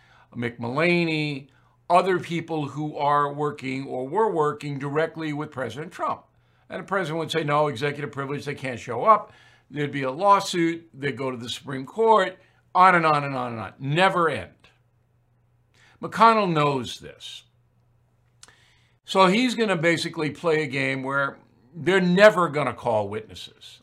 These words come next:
I, I would be shocked. I could be wrong on that. We'll know next week,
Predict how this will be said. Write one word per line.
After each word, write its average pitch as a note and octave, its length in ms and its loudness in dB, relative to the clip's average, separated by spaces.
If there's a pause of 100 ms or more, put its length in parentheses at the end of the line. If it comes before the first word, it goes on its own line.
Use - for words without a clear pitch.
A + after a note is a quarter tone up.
I, A#2+ 240 -4 (480)
I F3 120 4
would F3 140 2
be C#3+ 120 -4
shocked. - 720 -6 (800)
I F#3 80 -8
could B3 220 -2
be G#3 120 0
wrong D#3+ 340 4
on D#3 180 2
that. F3 440 -2
We'll C#3+ 160 -6
know D3 200 0
next C3+ 280 -6
week, D#3+ 340 -8